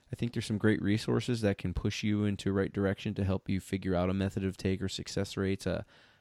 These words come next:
I think, well, an app that folks talk a lot about is a Go Hunt app where you can, you can, um, or a Go Hunt website that will give you a lot of the state regulations and help you do a lot of redraw and,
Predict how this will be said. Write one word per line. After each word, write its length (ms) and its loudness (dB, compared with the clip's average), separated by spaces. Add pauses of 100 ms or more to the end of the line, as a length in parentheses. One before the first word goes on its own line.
(120)
I 60 0
think, 280 0
well, 160 -4 (520)
an 120 2
app 220 2
that 200 -2
folks 280 -2
talk 280 -4
a 40 0
lot 160 2
about 320 2
is 140 0
a 80 0
Go 220 2
Hunt 280 -2
app 340 -4
where 100 2
you 160 0
can, 300 -4 (420)
you 180 -2
can, 240 0
um, 420 0 (680)
or 160 2
a 60 0
Go 220 4
Hunt 240 2
website 560 0
that 220 -2
will 280 -2
give 180 0
you 140 2
a 40 2
lot 200 0
of 180 -4
the 140 -4
state 320 -4
regulations 840 -2
and 120 -4
help 180 -4
you 80 -4
do 220 2
a 20 2
lot 220 2
of 60 2
redraw 540 -2
and, 140 -6